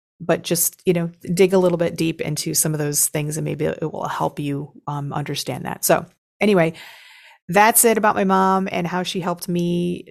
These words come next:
to, um, be a responsible person. And,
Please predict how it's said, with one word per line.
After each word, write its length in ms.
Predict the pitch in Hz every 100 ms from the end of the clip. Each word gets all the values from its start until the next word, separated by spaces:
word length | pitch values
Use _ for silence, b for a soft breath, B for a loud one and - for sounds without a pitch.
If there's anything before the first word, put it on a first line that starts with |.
| -
to, 640 | - 185 165 160 156 156 _ 170 -
um, 580 | 156 151 147 147 147 156 _ _ - - _ _ _ _ _ _ 170
be 260 | 175 185 -
a 60 | 185
responsible 600 | 190 - 202 190 202 208
person. 560 | 220 240 - 151 151 _ - -
And, 460 | 170 165 160 160